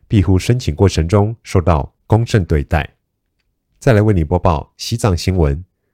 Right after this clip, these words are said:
莫兰人工智慧系统面世，藏语正式进入A I时代。莫兰西藏资讯研发中心于十一月三日在北印达兰萨拉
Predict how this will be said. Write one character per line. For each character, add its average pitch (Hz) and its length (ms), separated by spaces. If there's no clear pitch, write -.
莫 143 180
兰 87 260
人 85 160
工 110 220
智 - 160
慧 80 160
系 - 180
统 67 220
面 80 180
世， - 360
藏 131 180
语 71 120
正 95 180
式 92 140
进 95 160
入 78 320
A 113 160
I 113 160
时 - 180
代。 80 300
莫 110 120
兰 92 200
西 - 220
藏 117 160
资 110 160
讯 87 400
研 78 140
发 113 180
中 117 160
心 113 320
于 85 200
十 - 180
一 101 80
月 107 260
三 117 260
日 110 220
在 92 180
北 71 200
印 85 220
达 101 120
兰 123 120
萨 123 160
拉 117 280